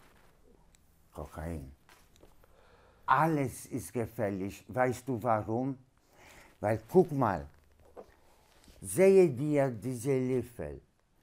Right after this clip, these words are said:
Du weißt ja nie wirklich, was du drauf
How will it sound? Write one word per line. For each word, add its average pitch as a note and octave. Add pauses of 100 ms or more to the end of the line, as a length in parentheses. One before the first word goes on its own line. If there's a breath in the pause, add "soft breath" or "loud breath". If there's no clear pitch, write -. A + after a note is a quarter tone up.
Du A2
weißt F3
ja C#3+
nie D#3+
wirklich, F#3
was E3
du E3+
drauf C#3+